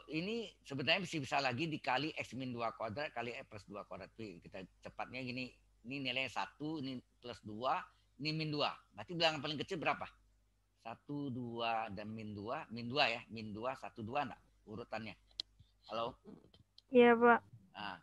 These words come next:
Speaker 1: kemudian tandanya, Anda lihat di atas plus, ini plus, X-nya di depan X-nya ya. Ini plus, ini plus, plus. Jadi plus ya. Plus, min, plus,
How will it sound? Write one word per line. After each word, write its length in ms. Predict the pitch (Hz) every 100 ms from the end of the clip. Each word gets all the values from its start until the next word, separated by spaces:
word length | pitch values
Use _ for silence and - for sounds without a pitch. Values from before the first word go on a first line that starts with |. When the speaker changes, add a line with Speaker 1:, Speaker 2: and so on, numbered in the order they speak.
| -
Speaker 1:
kemudian 480 | 110 107 165 214 220 _ _ _ -
tandanya, 640 | 123 143 175 196 190 135 107 127
Anda 160 | 151
lihat 160 | 175 147
di 120 | 156
atas 280 | 147 196 - -
plus, 560 | 139 165 - - - _ _ _
ini 80 | 131 127 -
plus, 240 | 123 139 - _ _ _ -
X-nya 400 | 135 - 131 117
di 80 |
depan 320 | 117 104 120 123
X-nya 320 | 123 113 107
ya. 40 | - _
Ini 80 | 110 -
plus, 240 | 107 123 -
ini 160 | 113 101
plus, 160 | 113 113 - -
plus. 240 | 139 165 - _ _ _ _ _ -
Jadi 80 | 95
plus 260 | - 160 123
ya. 80 | 131 - _ _ _ -
Plus, 320 | 127 135 139 - -
min, 480 | 117 123 120 117
plus, 320 | - 120 117